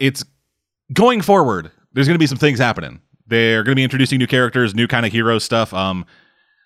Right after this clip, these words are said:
and they're also changing up the dynamic a bit with, um, so before, the dynamic was mostly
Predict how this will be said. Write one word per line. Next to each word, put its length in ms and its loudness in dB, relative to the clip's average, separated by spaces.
and 80 -2
they're 60 2
also 160 0
changing 300 -2
up 40 -6
the 80 0
dynamic 400 2
a 80 -2
bit 260 -6
with, 300 -2
um, 440 -2
so 120 2
before, 520 2
the 160 0
dynamic 280 0
was 140 0
mostly 500 -2